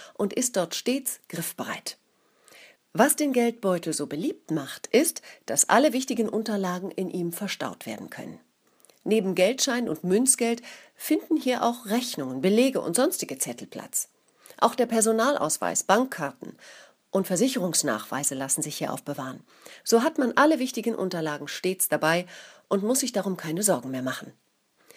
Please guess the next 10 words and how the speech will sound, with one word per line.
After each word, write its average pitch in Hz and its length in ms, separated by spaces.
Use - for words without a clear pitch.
Leider 262 400
ist - 160
ein 240 120
großer 226 460
Geldbeutel 175 720
nicht 185 400
gerade 165 320
die 151 140
optimale 151 600
Wahl. 135 300